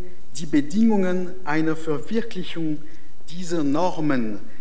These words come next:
der rechtlichen Persönlichkeit und der moralischen Autonomie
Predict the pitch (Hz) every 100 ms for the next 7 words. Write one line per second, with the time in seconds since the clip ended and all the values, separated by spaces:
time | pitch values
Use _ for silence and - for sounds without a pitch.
0 | - - 147 120 175 208 - 185 - 180
1 | 151 147 139 180 190 180 - 151 143 -
2 | - - - - 156 147 147 139 143 180
3 | 190 - 180 160 170 180 165 156 143 139
4 | 139